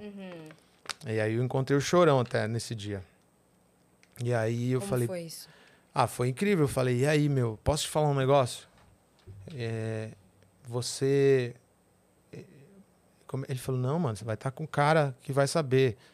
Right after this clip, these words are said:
Speaker 2: É, não se iluda, mas saiba que é isso, velho. Você vai tá com o cara, tal." É, e,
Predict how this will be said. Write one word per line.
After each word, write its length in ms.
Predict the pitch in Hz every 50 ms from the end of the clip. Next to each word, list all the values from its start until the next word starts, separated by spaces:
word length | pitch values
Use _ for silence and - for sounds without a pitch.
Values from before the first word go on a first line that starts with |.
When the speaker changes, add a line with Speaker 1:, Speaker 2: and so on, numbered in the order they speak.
| _ - - _ - 127 127 123
Speaker 2:
É, 260 | 123 123 120 120 120
não 160 | 120 131 147 165
se 160 | 156 - 196
iluda, 500 | 180 156 156 185 208 196 226 226 220 - _
mas 220 | _ 156 165 170 165
saiba 260 | - 175 175 175 196
que 140 | 196 - 233
é 60 | 214
isso, 280 | 175 175 185 - - -
velho. 140 | - - - - _ _
Você 120 | _ -
vai 120 | - 147 143
tá 140 | - 165 156
com 80 | -
o 60 | 196
cara, 340 | 190 - 180 170 170 170 156
tal." 340 | - - 147 143 147 151 143 _ _ _ _ _ _ - - - _ - _ _ _ _ 143
É, 260 | 123 120 120 117 117
e, 120 | 117 113